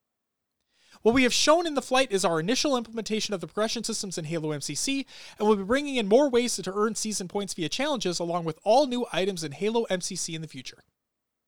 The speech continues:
We have also heard feedback that players miss the ability to choose unlock items or order.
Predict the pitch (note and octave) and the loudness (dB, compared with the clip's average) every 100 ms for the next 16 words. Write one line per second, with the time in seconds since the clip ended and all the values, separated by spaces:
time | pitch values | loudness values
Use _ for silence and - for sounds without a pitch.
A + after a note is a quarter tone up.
0 | _ _ _ _ _ G#3+ A3 - C#4+ E4 | _ _ _ _ _ 0 0 4 4 6
1 | C#4+ F#3 F#3 - D#3+ E3+ F#3 E3+ - B3+ | 2 2 -2 -2 0 2 2 -2 -2 -2
2 | C#4 A#3 - A3+ F#3+ G3 G3 E3 - A3 | 0 -2 -4 -4 -2 -2 -2 -4 -2 -2
3 | G3 A3 B3+ D#3 D#3 D3+ E3+ G3+ G3+ B3 | 0 0 0 -2 -2 -4 -4 -4 -2 0
4 | C#4+ F3+ | 0 0